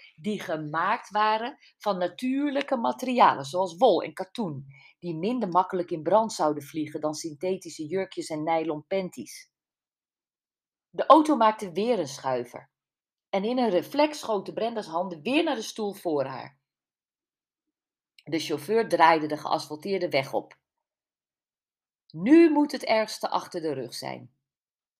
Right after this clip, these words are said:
Brenda zuchtte opgelucht en keek uit het raampje.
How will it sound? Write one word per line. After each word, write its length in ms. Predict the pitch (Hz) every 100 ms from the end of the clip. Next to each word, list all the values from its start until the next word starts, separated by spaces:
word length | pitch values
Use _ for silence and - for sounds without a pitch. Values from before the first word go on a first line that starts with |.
| _ _ _ _ _ _ _ _ _ _
Brenda 460 | 131 160 185 180 151
zuchtte 540 | 143 170 240 - -
opgelucht 600 | 208 202 - 180 185 -
en 200 | 170 160
keek 320 | 160 147 - _ _
uit 200 | 151 151
het 140 | 156 151
raampje. 520 | 127 131 - 135